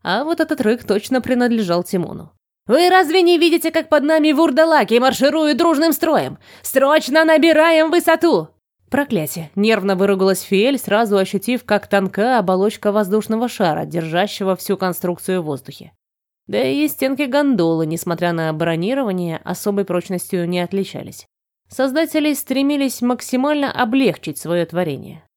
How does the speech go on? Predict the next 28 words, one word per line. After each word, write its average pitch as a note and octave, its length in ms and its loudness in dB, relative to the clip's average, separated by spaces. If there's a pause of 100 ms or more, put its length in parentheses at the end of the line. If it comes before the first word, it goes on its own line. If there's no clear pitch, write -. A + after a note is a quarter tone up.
(180)
«Я F#3 300 -2
еще G3+ 240 0
никогда G#3 400 0
не D#3 140 -2
участвовала F#3 600 -2
в E3 40 -2
воздушном F#3 420 -4
сражении. D#3 540 -6 (160)
И, G3 240 4
похоже, A#3 440 2
друидизм G#3+ 580 2
будет G#3 260 -2
тут A3 160 0
бесполезен». E3 640 -2 (580)
«Полностью», — E3+ 760 -2
согласился E3+ 640 -2
с - 100 -10
ней D#3+ 140 -4
Хохлюк, F3+ 560 -4
направляясь F3 560 -2
к - 80 -20
выходу. D3+ 440 -10 (500)
«У - 100 -8
меня D4 460 2
имеется F3+ 580 0
опыт F#3 380 0
воздушных F3 600 -2
боев. D#3 540 -8